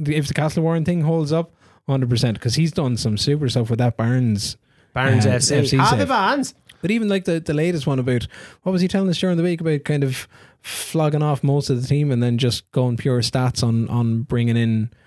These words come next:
Speaker 1: at people. He signed a couple of lads that had come in from Sligo Rovers that are absolutely banging in goals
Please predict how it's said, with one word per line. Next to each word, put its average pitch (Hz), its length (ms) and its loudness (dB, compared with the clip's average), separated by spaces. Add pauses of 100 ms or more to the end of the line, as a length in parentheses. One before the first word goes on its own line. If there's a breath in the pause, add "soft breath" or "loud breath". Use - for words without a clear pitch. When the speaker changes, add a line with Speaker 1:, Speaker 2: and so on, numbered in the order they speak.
(280 soft breath)
Speaker 1:
at 110 280 0
people. 117 420 0
He 117 140 2
signed 117 260 0
a 113 40 0
couple 120 200 0
of 110 80 2
lads 110 220 0
that 113 120 0
had 110 140 -2
come 117 140 0
in 113 100 2
from 110 280 0
Sligo 113 360 -2
Rovers 110 720 0 (380 soft breath)
that 110 120 0
are 110 160 2
absolutely 117 600 0
banging 113 540 0
in 101 200 2
goals 98 560 0